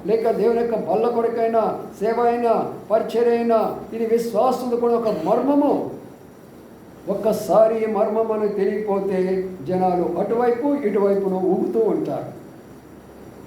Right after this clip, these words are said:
అందుకనే మరి దిమస్సు అవడానికి కారణం ఏంటంటే విశ్వాస మర్మాలకు తెలియదు. అనగా దేవుని యొక్క సంఘంలో ఉంటే నాకు శ్రమలు వస్తాయి అనే మర్మం వాళ్ళు తెలుసుకోవాలా,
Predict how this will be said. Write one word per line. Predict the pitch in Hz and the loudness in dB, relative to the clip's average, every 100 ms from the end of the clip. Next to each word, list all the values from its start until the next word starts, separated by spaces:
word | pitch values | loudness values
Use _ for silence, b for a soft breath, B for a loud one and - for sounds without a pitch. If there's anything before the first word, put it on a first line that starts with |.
| - | -2
అందుకనే | 202 233 240 240 240 233 | 2 4 4 4 4 2
మరి | 226 233 | 0 0
దిమస్సు | 214 247 247 240 | 2 2 0 0
అవడానికి | 247 233 240 | 0 0 0
కారణం | 185 254 277 247 | 2 4 4 2
ఏంటంటే | 185 180 165 185 202 202 - | 0 -2 -2 -2 -2 -4 -6
విశ్వాస | 226 254 269 269 262 | -6 -4 0 0 0
మర్మాలకు | 247 254 254 247 233 | 0 0 0 0 0
తెలియదు. | 226 277 285 269 - - - - - - - - - - - - - | 2 2 2 0 -2 -6 -12 -18 -20 -20 -20 -20 -20 -20 -20 -20 -4
అనగా | 185 208 214 214 - - | 2 6 6 6 0 -2
దేవుని | 196 226 226 | 2 4 2
యొక్క | 226 226 | 0 -2
సంఘంలో | - 233 214 233 | -2 0 0 2
ఉంటే | 233 226 226 220 226 233 233 - - | 2 0 -2 0 2 2 0 -6 -6
నాకు | 175 185 | -4 -4
శ్రమలు | - 180 208 | -2 -2 0
వస్తాయి | 208 - 196 196 190 - 214 | 0 0 0 2 2 2 0
అనే | 254 | 0
మర్మం | 247 247 254 | 2 2 2
వాళ్ళు | 254 254 | 0 0
తెలుసుకోవాలా, | 254 247 247 220 143 - | -2 -2 -2 0 -2 -4